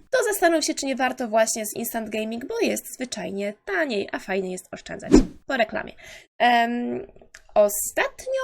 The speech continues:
chyba w, na koniec odcinka wklejałam, że udało mi się zdobyć z Willow ostatni poziom aspiracji,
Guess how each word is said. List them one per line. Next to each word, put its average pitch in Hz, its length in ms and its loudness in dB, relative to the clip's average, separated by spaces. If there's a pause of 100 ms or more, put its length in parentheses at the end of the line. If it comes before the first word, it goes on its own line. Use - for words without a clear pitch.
chyba - 600 0
w, - 180 -20 (100)
na 233 180 0
koniec 427 460 -2
odcinka 339 520 -2
wklejałam, 247 560 0
że 269 160 2
udało 208 380 0
mi 196 120 -4
się 214 340 4
zdobyć 180 500 -6
z - 120 -8
Willow 170 340 -4 (460)
ostatni 240 600 4
poziom 196 540 2 (140)
aspiracji, - 720 2